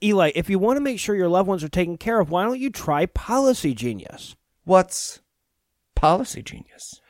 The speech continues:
Speaker 1: Policy Genius can help you compare top insurers in one place and save fifty percent or more on life insurance. Once you find your best option, the Policy Genius team will set up your new policy for you and answer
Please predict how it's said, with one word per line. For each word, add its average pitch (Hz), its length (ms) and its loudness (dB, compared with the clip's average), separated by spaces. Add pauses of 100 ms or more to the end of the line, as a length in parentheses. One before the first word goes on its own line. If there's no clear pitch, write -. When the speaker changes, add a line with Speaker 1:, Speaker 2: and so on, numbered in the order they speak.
(160)
Speaker 1:
Policy 277 360 4
Genius 165 360 -2
can 139 100 -6
help 226 240 0
you 240 80 -2
compare 170 300 0
top 247 340 -2
insurers 170 540 -2
in 127 160 -4
one 226 220 -2
place 175 280 0
and 160 80 -8
save 127 180 -4
fifty 254 360 -4
percent 226 420 0
or 214 80 -2
more 214 300 0
on 196 160 0
life 240 200 0
insurance. - 460 -8 (300)
Once 208 180 2
you 247 80 0
find 226 180 0
your 196 80 0
best 190 280 4
option, 247 280 0
the 160 80 0
Policy 240 380 2
Genius 214 400 -2
team 240 240 -2
will 156 140 0
set 240 260 0
up 220 100 -2
your 160 120 -2
new 202 180 2
policy 208 480 -2
for 202 180 -2
you 214 120 2 (200)
and 160 200 -4
answer 208 340 0